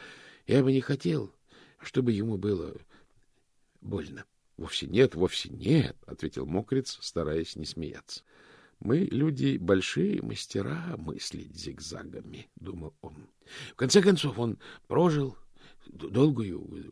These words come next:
э, жизнь. Две штуки, вставил Мокриц, если подумать.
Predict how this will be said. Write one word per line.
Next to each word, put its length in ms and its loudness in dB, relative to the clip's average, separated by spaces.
э, 460 -6
жизнь. 340 0
Две 320 8
штуки, 380 0
вставил 360 4
Мокриц, 460 -4
если 240 -2
подумать. 400 -6